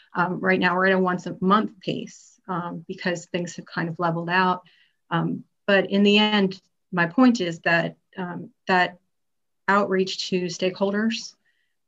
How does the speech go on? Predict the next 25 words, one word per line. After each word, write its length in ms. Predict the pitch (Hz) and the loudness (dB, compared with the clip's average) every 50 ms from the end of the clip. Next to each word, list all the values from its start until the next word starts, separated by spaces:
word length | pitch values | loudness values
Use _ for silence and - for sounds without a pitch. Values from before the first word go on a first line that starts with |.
| _ _ - | _ _ -4
both 200 | 180 175 170 - | -4 -4 -2 -2
governmental 500 | 196 180 180 180 175 175 170 170 190 180 | -2 0 0 0 -2 -4 -4 -4 -4 -4
and 180 | 170 175 175 | -4 -4 -4
non-governmental, 960 | 180 175 175 190 185 185 175 175 180 185 185 185 185 185 196 196 196 190 - | -4 -4 -4 -4 -4 -6 -6 -6 -4 -4 -4 -4 -4 -6 -6 -6 -6 -6 -8
to, 220 | - - 202 190 - | -6 -4 -4 -4 -6
to 200 | - - 202 185 | -6 -6 -2 0
be 180 | 190 190 190 | 2 4 4
able 200 | 190 202 202 190 | 4 4 2 -2
to 320 | 185 - - 190 175 175 175 | -6 -4 -2 0 0 0 -2
have 340 | 160 - 190 180 190 190 | -4 -2 0 0 0 2
that 180 | 190 175 - - | 0 -2 -2 -2
channel 480 | - - 202 196 202 185 160 170 175 - | -2 0 2 2 2 2 0 -2 -6 -8
for 200 | - - 190 180 | -8 -6 -4 -2
them 240 | 175 190 190 190 190 | 0 0 0 0 0
to 140 | 190 196 175 | -2 -4 -6
be 160 | 185 185 175 | -6 -6 -6
able 180 | 175 175 170 | -6 -6 -8
to, 420 | 170 - - 185 180 180 180 180 - - _ _ _ _ _ _ _ _ _ 170 | -10 -8 -8 -6 -6 -8 -8 -12 -14 -18 _ _ _ _ _ _ _ _ _ -6
um, 460 | 165 - - - - - - - - - _ _ _ _ _ _ 233 233 - _ _ _ _ - 170 165 | -4 -4 -6 -8 -10 -12 -12 -16 -18 -20 _ _ _ _ _ _ -20 -20 -20 _ _ _ _ -20 -20 -8
provide 380 | - 196 185 185 185 180 196 - | -6 -4 -2 0 2 2 2 0
information 520 | 180 175 170 180 180 185 190 190 - 185 | -2 -4 -6 -4 -4 -2 -2 -2 -2 -2
about 220 | 185 165 165 165 - - - - _ _ _ - | -2 -2 -2 -2 -4 -10 -20 -20 _ _ _ -6
concerns 520 | - 190 185 - 185 175 180 180 180 180 | -6 -4 -4 -2 -2 -2 -4 -4 -4 -6
and 120 | 175 170 | -6 -4
needs. 460 | 170 180 190 202 233 233 226 - - | -4 -2 0 2 2 0 0 -4 -14